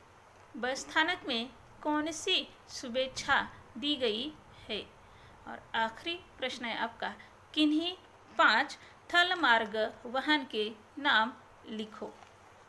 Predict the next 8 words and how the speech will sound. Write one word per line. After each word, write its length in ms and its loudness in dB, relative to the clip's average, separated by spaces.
सैर 580 2
इस 440 -6
पाठ 400 4
का 220 0
दूसरा 560 6
जो 180 2
भाग 400 2
है 300 -2